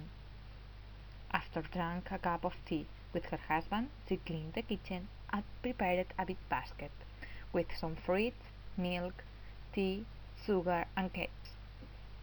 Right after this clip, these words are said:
At four o'clock, her husband went to work and she went to the mountain. She walked for an hour to arrive at a hunt. It was extremely difficult for me keeping up with her because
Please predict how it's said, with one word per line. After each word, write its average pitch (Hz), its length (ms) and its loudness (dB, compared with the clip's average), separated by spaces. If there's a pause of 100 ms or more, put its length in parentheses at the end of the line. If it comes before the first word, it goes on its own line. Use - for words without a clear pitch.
At - 160 6
four 180 140 8
o'clock, 185 400 4 (100)
her 175 80 4
husband 190 560 4
went 180 240 2
to 226 80 2
work 180 280 4 (140)
and 185 200 2
she 247 80 4
went 185 240 2
to - 80 0
the 165 80 0
mountain. 160 540 -4 (1200)
She 190 140 0 (240)
walked 214 340 6
for 226 160 4
an 220 180 6
hour 208 260 6 (180)
to - 100 0
arrive 190 380 4
at 190 80 2
a 180 100 2
hunt. 170 560 -2 (1120)
It 208 160 0
was 226 160 4
extremely 214 480 4
difficult 175 400 0
for 170 160 0
me 180 320 0
keeping 175 540 2
up 165 220 0 (140)
with 170 180 2
her 170 240 2 (140)
because 165 440 2